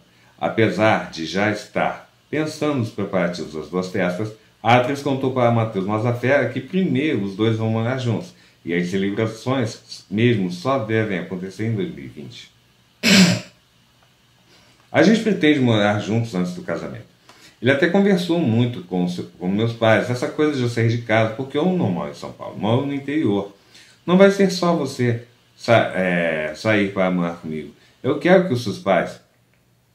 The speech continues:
quero que entendam que eu realmente quero me casar com você, que não é uma brincadeira e que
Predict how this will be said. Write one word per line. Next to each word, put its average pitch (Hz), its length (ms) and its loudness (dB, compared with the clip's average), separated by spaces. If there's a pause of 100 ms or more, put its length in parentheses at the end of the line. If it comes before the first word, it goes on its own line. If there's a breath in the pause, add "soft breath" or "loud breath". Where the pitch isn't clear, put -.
(640)
quero 127 300 6
que 123 140 -2
entendam 127 420 0
que 120 140 -4
eu 120 100 2
realmente 143 540 -2
quero 87 360 -4
me 87 140 -6
casar 78 300 -6
com 78 100 -12
você, 67 360 -14 (460 soft breath)
que 113 100 -2
não 107 140 2
é 110 40 4
uma 117 200 4
brincadeira 104 600 0
e 90 100 -6
que 151 400 -4